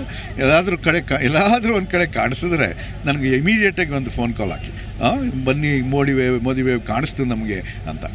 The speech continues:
ಮೋದಿ ವೇವ್ ಇಲ್ಲ. ಮ-, ಎಲ್ಲ ಜನ ಕಷ್ಟದಲ್ಲಿದ್ದಾಗ ಏನು ಹೇಳ್ತಾ ಇದ್ದಾರೆ? "ಹತ್ತು ವರ್ಷ ಕೊಟ್ವಪ್ಪ, ಸಾಕು" ಅಂತ ಹೇಳ್ತಾ ಇದ್ದಾರೆ.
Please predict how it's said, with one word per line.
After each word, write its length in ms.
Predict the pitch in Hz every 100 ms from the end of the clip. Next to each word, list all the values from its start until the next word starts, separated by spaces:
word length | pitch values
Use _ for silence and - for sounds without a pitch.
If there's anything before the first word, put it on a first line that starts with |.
| - -
ಮೋದಿ 200 | 101 104
ವೇವ್ 260 | 101 101 92
ಇಲ್ಲ. 280 | 104 107 120 185 247 - - -
ಮ-, 320 | 127 120 127
ಎಲ್ಲ 380 | 120 113 165 220
ಜನ 220 | 175 170 165 123 131 165
ಕಷ್ಟದಲ್ಲಿದ್ದಾಗ 760 | - 185 - 254 202 160 143 98 98 147 - - -
ಏನು 200 | 170 190
ಹೇಳ್ತಾ 260 | 185 160
ಇದ್ದಾರೆ? 480 | 143 131 123 123 123
"ಹತ್ತು 200 | 131 -
ವರ್ಷ 180 | 175 156
ಕೊಟ್ವಪ್ಪ, 800 | 175 156 147 165 143 151 180 95
ಸಾಕು" 540 | - 120 - 120 92
ಅಂತ 160 | 98 110
ಹೇಳ್ತಾ 360 | 107 85 82 80
ಇದ್ದಾರೆ. 320 | - -